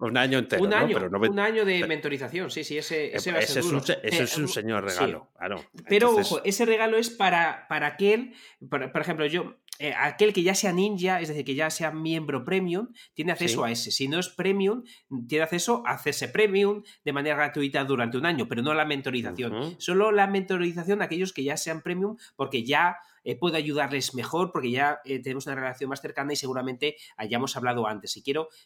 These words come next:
Speaker 2: em, que realmente le vaya bien y no quiero hacérselo, eh, a cualquier persona, sino a personas muy concretas. Pero mira, esto de las reglas, eh, dependiendo de, de, del premio, me parece buena idea. Me lo apunto aquí, le tengo que dar una, una pensada. Y lo de Twitter también.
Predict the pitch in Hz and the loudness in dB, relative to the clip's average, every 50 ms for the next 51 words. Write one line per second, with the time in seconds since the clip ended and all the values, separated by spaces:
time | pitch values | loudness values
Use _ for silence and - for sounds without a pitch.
0 | _ - - 120 113 110 110 107 98 - _ - 139 123 117 131 127 147 160 170 | _ -12 -8 -8 -8 -8 -8 -12 -16 -16 _ -4 -4 -2 0 0 0 0 2 2
1 | 170 170 175 160 160 156 160 156 160 151 151 156 170 175 - 135 143 143 156 151 | 0 0 2 2 2 2 2 2 2 0 0 0 -2 -4 -4 -6 -4 -4 -4 -6
2 | - 147 151 139 - 160 143 - 151 156 165 170 165 - - - _ _ - 98 | -4 -6 -6 -4 -4 -6 -6 -6 -4 -4 -6 -6 -6 -12 -20 -20 _ _ -18 -18
3 | - _ - 107 113 117 - 131 120 131 120 - 151 147 139 - - 160 - 220 | -16 _ -4 -4 -4 -4 -2 -2 -2 -2 -2 -2 0 0 0 0 -2 -2 2 2
4 | 226 196 151 - - 127 127 117 120 - - 127 - 135 - 156 160 170 170 175 | 2 2 2 -2 -2 -2 0 0 0 0 -4 -6 -6 -8 -8 -6 -6 -4 -2 -2
5 | 165 - - 117 - 131 117 120 117 - - 139 165 160 135 - - _ _ _ | -2 -2 -2 -4 -4 -8 -6 -8 -10 -10 -10 -8 -6 -6 -6 -6 -8 _ _ _
6 | _ - 180 185 - 226 240 233 226 214 214 208 202 202 196 196 196 196 - - | _ -12 -12 -8 -2 0 0 2 2 4 4 4 4 4 2 0 0 -2 -6 -12
7 | _ _ _ _ _ _ _ _ _ _ _ _ - 175 170 165 156 160 175 170 | _ _ _ _ _ _ _ _ _ _ _ _ -6 -4 -4 -4 -2 -4 -4 -4
8 | 175 175 160 165 170 165 180 185 196 190 180 175 156 139 131 127 123 123 123 120 | -2 -4 -4 -4 -4 -4 0 2 4 4 4 2 -2 -4 -4 -4 -4 -4 -4 -4
9 | 120 120 117 117 113 113 110 107 - _ _ _ _ _ - 131 131 135 127 127 | -2 -2 -2 -2 -2 -2 -4 -4 -6 _ _ _ _ _ -10 -4 -2 -2 0 0
10 | 123 123 120 120 117 113 110 113 110 117 117 139 135 135 127 117 - 165 170 180 | -2 0 0 0 0 0 -2 -4 -6 -4 -2 0 2 2 2 0 -2 0 0 0
11 | 190 214 226 208 175 - 151 190 220 233 196 160 127 110 110 113 113 - 120 120 | 0 0 -2 -2 -2 -4 -4 -2 -2 -2 -2 -2 -4 -4 -4 -4 -6 -6 -4 -4
12 | 123 123 131 - 214 208 202 180 180 - 202 180 170 180 175 170 170 160 151 151 | -4 -4 -4 -4 -6 -4 -4 -6 -4 -4 -6 -4 -4 -6 -6 -6 -6 -6 -6 -6
13 | 151 143 139 131 127 123 120 113 - - 147 151 139 135 - 131 123 160 160 170 | -6 -4 -4 -4 -4 -6 -6 -8 -10 -12 -12 -12 -12 -10 -8 -10 -8 -6 -4 -2
14 | 175 - - 135 135 127 127 127 127 - 190 190 - 190 175 - - 104 101 101 | -2 -4 -4 -6 -4 -4 -4 -6 -6 -8 -8 -6 -6 -6 -8 -6 -8 -8 -8 -8
15 | 110 107 98 90 | -10 -10 -12 -14